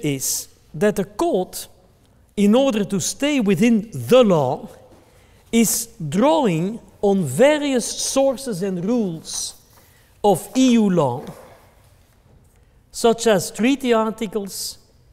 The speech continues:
secondary law, general principles of law, the Charter of Fundamental Rights of the European Union, national law, yes, national law, the law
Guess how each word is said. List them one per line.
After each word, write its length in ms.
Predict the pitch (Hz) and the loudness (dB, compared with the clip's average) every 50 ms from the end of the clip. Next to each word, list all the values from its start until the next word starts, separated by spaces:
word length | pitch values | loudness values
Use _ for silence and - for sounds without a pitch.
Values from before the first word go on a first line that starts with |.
| _ _ _ | _ _ _
secondary 680 | - - - 247 254 247 254 269 254 240 233 220 226 220 | -10 0 4 4 4 4 2 -2 -2 -2 0 0 0 0
law, 400 | 202 190 185 175 175 185 190 156 - - - _ _ _ _ _ _ _ _ _ - 131 | 2 2 0 0 -2 -4 -8 -12 -16 -20 -20 _ _ _ _ _ _ _ _ _ -12 0
general 400 | 113 190 240 262 285 262 269 240 | 4 4 4 4 4 0 -2 -4
principles 540 | - 233 233 240 226 185 196 190 208 170 196 | -2 -2 -2 -2 -2 -4 -6 -6 -4 -2 -2
of 160 | 196 165 160 | -2 -2 -2
law, 360 | 165 156 139 131 143 180 170 - _ _ _ _ _ _ _ _ - | -4 -4 -4 -4 -6 -10 -16 -20 _ _ _ _ _ _ _ _ -12
the 80 | 165 | -10
Charter 520 | 147 - - - 277 302 311 294 214 226 214 | -8 -6 0 2 2 2 2 0 -2 -2 -2
of 100 | 190 - | 0 0
Fundamental 600 | 226 220 214 202 208 196 202 202 196 190 180 175 | 0 0 2 2 0 0 0 -2 -4 -6 -4 0
Rights 300 | 190 190 190 185 - - | 0 0 0 0 -4 -6
of 120 | 185 165 | -6 -4
the 80 | 180 185 | -4 -4
European 420 | 180 175 - - 180 170 165 160 | -4 -4 -4 -4 -4 -4 -4 -4
Union, 480 | 151 143 139 123 117 113 123 160 202 - _ _ _ _ _ _ _ _ _ _ _ _ _ _ | -4 -4 -4 -4 -6 -8 -10 -12 -14 -18 _ _ _ _ _ _ _ _ _ _ _ _ _ _
national 680 | 180 190 214 262 349 359 320 - - - 254 220 196 175 | -4 -2 -2 0 0 0 0 -2 -2 0 2 2 2 0
law, 380 | 156 143 135 123 113 - - - - - _ _ _ _ _ _ _ _ _ _ _ _ _ _ _ _ | 0 0 0 0 0 -2 -6 -12 -20 -20 _ _ _ _ _ _ _ _ _ _ _ _ _ _ _ _
yes, 360 | - 214 302 370 - - - - - | -10 -10 -10 -8 -12 -14 -16 -14 -12
national 540 | 143 185 262 381 - - - 339 254 214 175 | -12 -10 -10 -10 -12 -14 -12 -10 -8 -8 -8
law, 300 | 151 127 110 90 - - - _ _ _ - - _ _ _ _ _ - - - - - - _ _ _ _ _ _ | -10 -12 -14 -16 -18 -20 -20 _ _ _ -20 -20 _ _ _ _ _ -20 -20 -20 -20 -20 -20 _ _ _ _ _ _
the 180 | 156 147 185 185 | -6 -4 -2 0
law 320 | 185 220 262 311 330 311 | 2 2 2 4 2 2